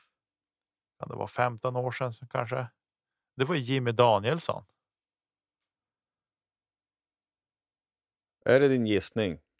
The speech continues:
Speaker 1: Ja, jag lägger in min gissning på han.
Speaker 2: Ja. Ja, men då skriver vi upp den på tre poäng.
Speaker 1: Ja.
Speaker 2: Då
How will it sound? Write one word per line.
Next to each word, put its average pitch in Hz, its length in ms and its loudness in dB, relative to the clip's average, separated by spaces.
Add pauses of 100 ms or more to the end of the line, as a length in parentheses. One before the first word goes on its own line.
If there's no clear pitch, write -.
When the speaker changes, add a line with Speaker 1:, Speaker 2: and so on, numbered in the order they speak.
(280)
Speaker 1:
Ja, 143 260 4
jag 151 100 8
lägger 151 340 4
in 175 140 0
min 139 180 2
gissning 113 480 -2
på 104 60 -2
han. 101 360 -2 (360)
Speaker 2:
Ja. 127 380 4 (320)
Ja, 143 140 4
men 156 100 4
då 175 80 4
skriver 175 220 2
vi 147 140 8
upp 147 140 -2
den 123 180 6
på 113 100 -2
tre 113 240 6
poäng. 95 320 0 (300)
Speaker 1:
Ja. 127 300 2 (500)
Speaker 2:
Då 156 380 8